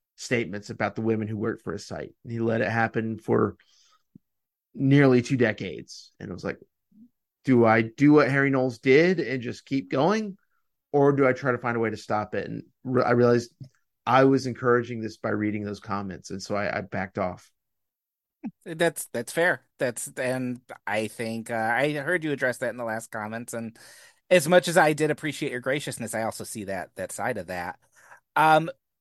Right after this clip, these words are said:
Speaker 2: you mentioned Harry, and eventually we'll have to talk a little bit about Harry, but one of the things I really liked about this podcast was you found time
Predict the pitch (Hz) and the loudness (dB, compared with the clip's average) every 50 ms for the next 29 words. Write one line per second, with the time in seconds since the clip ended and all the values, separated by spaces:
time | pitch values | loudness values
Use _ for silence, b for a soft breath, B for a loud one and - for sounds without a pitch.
0 | _ _ 160 160 180 196 220 226 285 - 285 247 202 175 208 190 180 180 180 180 | _ _ -2 0 2 2 2 2 2 0 -6 -6 -4 0 2 4 4 6 4 4
1 | 180 175 175 180 175 - 143 139 143 143 147 135 139 185 214 214 - - 190 165 | 2 0 -2 -2 -4 -4 -4 -6 -4 -2 -4 -2 0 0 0 0 -2 -2 -2 -2
2 | 151 139 147 143 123 - 139 - - 135 123 - 127 123 123 120 120 120 117 113 | -2 0 0 0 0 -2 -4 -8 -6 -6 -4 -4 -4 -4 -4 -4 -2 -2 -4 -2
3 | 110 104 101 - 123 117 113 113 113 113 113 117 113 127 123 127 - _ B B | -2 -4 -6 -6 -6 -6 -4 -4 -4 -4 -4 -6 -4 -4 -4 -4 -6 _ B B
4 | B B B B B B _ _ _ _ _ - 160 165 202 254 320 453 427 277 | B B B B B B _ _ _ _ _ -12 -4 -2 0 0 0 0 -2 -2
5 | - - 240 214 202 185 - - _ - - 143 143 139 143 143 139 131 123 113 | -2 0 0 0 0 -2 -4 -8 _ -2 2 4 4 6 4 4 4 2 0 -2
6 | - _ _ _ _ _ _ _ 160 147 139 139 156 160 202 208 190 180 170 165 | -4 _ _ _ _ _ _ _ -16 -16 -14 -14 -8 0 4 6 8 8 8 8
7 | 156 151 139 127 120 120 127 120 113 98 95 - - - - 135 117 117 113 - | 6 2 2 0 -2 -2 0 0 0 0 -4 -8 -12 -10 -8 -6 -4 -4 -4 -6
8 | 117 - - - 123 110 107 - - 123 110 - - 123 107 104 117 120 117 110 | -8 -12 -8 -6 -4 -4 -4 -4 -6 -8 -8 -8 -8 -10 -10 -10 -10 -12 -12 -14
9 | - - - 151 147 151 156 165 170 175 175 170 _ - - - - 139 127 120 | -8 -4 0 2 2 2 2 0 -2 -4 -8 -12 _ -16 -12 -6 -2 -2 0 0
10 | 113 110 107 104 104 101 101 101 | -2 -2 -4 -6 -8 -8 -10 -14